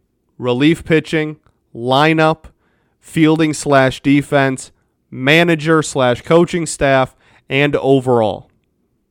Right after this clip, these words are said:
Okay? It'll be a fun little thing. We're gonna start with starting pitching. Start starting pitching. Get it? Ha ha. And we will do that right after I tell y'all about Built Bar. It's that time of year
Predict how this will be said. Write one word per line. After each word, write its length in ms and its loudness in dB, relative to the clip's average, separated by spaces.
Okay? 300 0
It'll 120 -8
be 100 -2
a 40 0
fun 300 0
little 160 2
thing. 240 -2
We're 80 -2
gonna 140 -2
start 440 2
with 140 -2
starting 500 0
pitching. 440 -6
Start 640 -2
starting 380 -6
pitching. 420 -10
Get 180 -8
it? 140 -6
Ha 160 -8
ha. 280 -10
And 120 -4
we 80 2
will 140 0
do 260 -2
that 240 0
right 200 0
after 280 -2
I 80 -4
tell 280 -8
y'all 400 -6
about 540 0
Built 320 -4
Bar. 300 -8
It's 120 -16
that 240 4
time 260 2
of 60 2
year 320 2